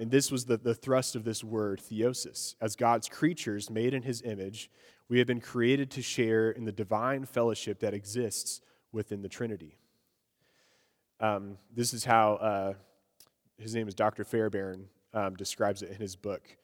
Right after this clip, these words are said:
And I have a couple other quotes, um, from him that I wanna get through to kind of fill in this word because, um, I think there's so much good in it.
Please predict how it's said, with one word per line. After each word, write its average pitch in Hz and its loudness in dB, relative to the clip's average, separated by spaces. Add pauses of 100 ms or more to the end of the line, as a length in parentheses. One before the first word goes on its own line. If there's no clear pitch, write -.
(260)
And 104 -8
I 101 0
have 98 0
a 98 -8
couple 120 2
other 107 2
quotes, - -4
um, 98 -6
from 104 -6
him 98 -10
that 95 -4
I 92 -4
wanna 92 -6 (200)
get 104 -4
through 92 -10 (580)
to 107 -4
kind 104 -2
of 92 -8 (200)
fill 117 2
in 104 -4
this 95 -8
word 98 -6
because, 98 -8 (300)
um, 90 -4 (920)
I 110 -8
think 104 -6
there's 104 -4
so 104 -6
much 98 -8
good 101 -6
in 95 -6
it. 87 -16